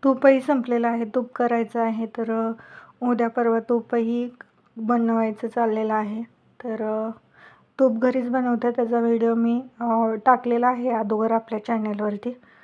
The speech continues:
तर इथं गाजर परतत आले की मग त्याच्यामध्ये बाकीचं जे काही साहित्य आपण यूज करणार आहोत ते ह्याच्यात टाकून घेणार आहोत.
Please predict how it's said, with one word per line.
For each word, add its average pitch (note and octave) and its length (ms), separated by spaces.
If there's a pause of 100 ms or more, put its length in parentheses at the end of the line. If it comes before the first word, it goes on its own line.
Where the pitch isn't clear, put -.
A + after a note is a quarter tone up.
(400)
तर A#3+ 120
इथं A#3+ 340
गाजर A#3+ 320
परतत B3 480
आले B3 240
की A3+ 220
मग A#3+ 260
त्याच्यामध्ये A#3 480
बाकीचं A#3 600
जे A#3 260
काही A#3 420 (340)
साहित्य A#3+ 420
आपण A3+ 260
यूज A#3 260
करणार A#3 440
आहोत A3+ 180 (140)
ते B3 60
ह्याच्यात A3+ 340 (100)
टाकून A3 280
घेणार G#3+ 300
आहोत. A3 180